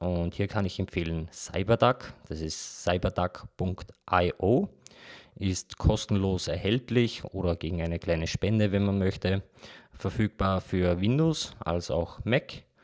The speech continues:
und macht genau das, was es machen soll. Es stellt eine Verbindung her und man kann Dateien transferieren. Ja, und sobald du es installiert hast,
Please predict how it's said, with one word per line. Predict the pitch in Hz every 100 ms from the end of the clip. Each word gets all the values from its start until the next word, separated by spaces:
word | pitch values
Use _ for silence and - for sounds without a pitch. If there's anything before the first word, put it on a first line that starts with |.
| - - - -
und | 98 101 101 98 98 98 -
macht | 95 101 -
genau | 101 90
das, | 90 90 -
was | 87 -
es | 87
machen | 80 - 87
soll. | - 101 110 -
Es | 87
stellt | - 85
eine | 85 85
Verbindung | - 101 - 98 95 95
her | 87 90 87 90 - - -
und | - 123 127 104
man | 101
kann | - 87 85 90 -
Dateien | 117 76 76
transferieren. | - 78 - 85 71 - 85 _ _ - - -
Ja, | - 92
und | 80
sobald | - 92 90 -
du |
es | 92 87 -
installiert | - 101 - 95 87 95 113 -
hast, | 104 123 - -